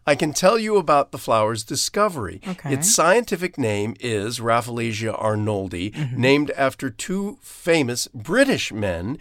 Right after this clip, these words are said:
Speaker 2: Mm.
Speaker 1: even though the first European to see it was a Frenchman, Louis Auguste Deschamps.
Speaker 2: Oh, and that certainly sounds like there's a story there.
Speaker 1: There is.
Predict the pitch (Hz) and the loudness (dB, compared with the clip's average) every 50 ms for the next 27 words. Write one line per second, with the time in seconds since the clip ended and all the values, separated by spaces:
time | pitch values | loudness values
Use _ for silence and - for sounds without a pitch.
0 | - - - 196 220 247 185 156 139 165 170 151 135 143 139 139 135 127 117 - | -12 -12 -8 -6 -4 -2 0 0 0 0 0 2 2 2 2 2 0 -4 -8 -6
1 | - 151 135 127 - - 123 117 117 113 - - - 269 294 254 196 196 196 - | -6 -4 -4 -4 -6 -6 -4 -4 -4 -4 -4 -4 -4 -2 -2 -4 -4 -6 -4 -4
2 | - 277 277 240 165 233 - _ _ - _ _ _ - 277 143 143 147 147 139 | -2 -2 0 0 0 -2 -2 _ _ -20 _ _ _ -4 2 4 4 4 4 2
3 | - - _ - - - - 175 160 151 131 - - 92 80 - - _ - - | -2 -4 _ -4 -4 0 2 2 2 2 2 -2 -6 -8 -10 -12 -14 _ -20 -20
4 | _ _ - 139 135 139 139 143 147 147 151 - _ - 127 120 110 120 131 127 | _ _ -4 2 2 4 4 4 2 2 -2 -2 _ -4 -2 -2 0 0 0 0
5 | - - - - 123 107 127 120 110 - 127 101 76 - _ _ _ _ - 285 | -2 -4 -8 -10 -6 -2 -2 -2 -2 -2 -4 -4 -6 -8 _ _ _ _ -4 -2
6 | 294 165 127 - _ _ _ 160 147 143 185 233 - - 185 160 117 151 147 143 | -2 -2 -4 -6 _ _ _ -6 -4 -2 -2 -4 -2 -2 -4 -4 -2 -4 -4 -4
7 | 135 - 156 139 131 - - 139 127 131 139 135 123 135 131 - - - 139 135 | -4 -4 -4 -4 -4 -4 -6 -6 -6 -6 -6 -6 -6 -6 -8 -8 -6 -6 -6 -6
8 | 131 127 - 127 120 127 190 - _ _ _ _ - - - _ - 104 110 117 | -6 -8 -8 -8 -8 -8 -10 -12 _ _ _ _ -20 -20 -20 _ -6 0 2 4
9 | 143 160 156 131 104 92 87 | 4 6 4 4 2 0 -2